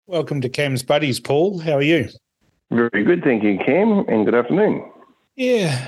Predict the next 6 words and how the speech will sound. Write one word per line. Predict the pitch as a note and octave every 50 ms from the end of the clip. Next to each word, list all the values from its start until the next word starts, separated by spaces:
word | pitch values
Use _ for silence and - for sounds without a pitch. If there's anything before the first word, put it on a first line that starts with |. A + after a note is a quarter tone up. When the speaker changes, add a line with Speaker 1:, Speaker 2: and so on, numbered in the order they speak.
| -
Speaker 1:
um, | C#4 G#3+ A3 A3+ A3+ A3+ G#3 G3 B3 - _ _ _ _ - - -
I | F#4 E4+ C#4
thought | F#3 - - B3+
the | - A3+
topic, | - - - F3+ F3 - F#3 C#3 B2+ - -
um, | D#3 D3+ C#3+ C3+ C3+ C3 B2+ B2+ B2+ A#2+